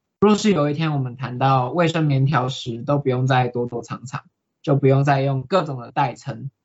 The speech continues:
再加上我们政府的国中生理用品券发放，还有民间的月事用品小红盒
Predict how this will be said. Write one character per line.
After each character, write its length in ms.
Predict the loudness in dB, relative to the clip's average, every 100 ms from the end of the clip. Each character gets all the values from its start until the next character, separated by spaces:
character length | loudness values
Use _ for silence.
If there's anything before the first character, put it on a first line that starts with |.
| _ _ 2
再 120 | 4
加 140 | 4
上 160 | 2 0
我 40 |
们 160 | 0 0
政 240 | 0 0
府 160 | -4 -14
的 240 | -14 -18 _
国 160 | -6 -2
中 160 | -2
生 240 | 0 0 0
理 80 |
用 160 | 2 2
品 260 | 0 -2 -4
券 240 | -2 0
发 220 | 2 2 2
放， 280 | -4 -6 -20 _ _ -4
还 80 |
有 120 | 0 0
民 200 | 0 0
间 140 | 0
的 100 | 2
月 220 | 2 2
事 240 | 0 -2 0
用 260 | 2 2
品 220 | 0 -4 -8 -20 _ -6
小 220 | 0 2
红 180 | 2 2
盒 380 | 2 0 -2